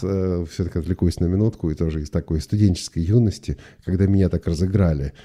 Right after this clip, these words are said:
А, значит, что ж там было? А, я чё-то заснул на семинаре по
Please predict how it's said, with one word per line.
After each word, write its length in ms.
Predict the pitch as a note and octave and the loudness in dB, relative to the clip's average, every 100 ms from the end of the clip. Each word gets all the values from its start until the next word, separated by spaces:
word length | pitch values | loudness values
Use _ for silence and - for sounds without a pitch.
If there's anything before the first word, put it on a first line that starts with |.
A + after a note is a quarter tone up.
| - - | -20 -8
А, 360 | D#2+ E2 E2+ | -2 0 0
значит, 640 | E2 E2+ F2+ F2+ - - - | -2 0 0 0 -2 -6 -8
что 340 | - - G2 | -16 -4 -4
ж 60 | - | -2
там 200 | F2+ F2+ | -2 0
было? 140 | F2+ | 0
А, 240 | A#2 A2 F2+ | 2 4 4
я 200 | E2+ G#2 | 2 0
чё-то 260 | - - | -2 -4
заснул 500 | F#2+ G2+ - A2 A#2+ | -2 -2 2 4 4
на 460 | G2+ F2 F2+ F2 E2+ | 2 0 0 0 -2
семинаре 540 | - E2+ F2+ G#2+ G2+ | -2 -2 0 2 2
по 500 | F2+ - F2+ F2 D#2 | 0 0 2 2 -2